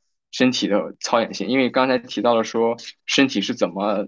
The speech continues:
怎么在这样的一种拉康意义上的从想象界到象征界的被循环的这样一种模糊的过程当中，呃，操演的去反抗我们的，挑战这个，这个秩序。正性符号跟那个前面那章那个，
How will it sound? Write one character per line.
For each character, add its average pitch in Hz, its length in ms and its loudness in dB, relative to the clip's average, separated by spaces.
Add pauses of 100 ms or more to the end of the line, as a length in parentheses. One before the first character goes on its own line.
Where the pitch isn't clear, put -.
怎 95 160 -4
么 104 80 -4
在 107 360 4
这 - 140 0
样 110 80 4
的 107 80 0
一 110 120 0
种 87 420 -8
拉 117 140 4
康 117 240 0
意 110 100 0
义 107 60 0
上 104 180 -2
的 101 100 -2
从 139 240 2
想 113 220 2
象 135 180 4
界 127 140 4
到 120 140 6
象 120 280 2
征 120 160 -2
界 127 160 0
的 104 260 -4 (100)
被 127 120 6
循 107 280 -2
环 127 160 2
的 107 80 4
这 117 100 -2
样 110 100 2
一 107 40 -4
种 104 120 -2
模 101 240 0
糊 127 200 -2
的 110 80 2
过 117 160 2
程 107 180 -8
当 110 160 2
中， 110 240 -4 (400)
呃， 92 200 0
操 123 280 6
演 90 160 4
的 87 100 -4
去 107 220 2
反 104 240 -2
抗 117 240 2
我 85 80 -2
们 73 160 -14
的， 80 240 -10 (160)
挑 - 180 2
战 127 160 4
这 107 120 0
个， 82 400 -6 (360)
这 104 120 -4
个 92 40 0
秩 104 160 -4
序。 - 240 -8 (320)
正 190 220 6
性 156 160 2
符 123 100 -2
号 143 160 6
跟 139 380 2
那 135 140 -2
个 104 100 -2
前 101 240 -2
面 127 140 0
那 127 100 -2
章 120 260 -2
那 117 140 -4
个， 82 300 -4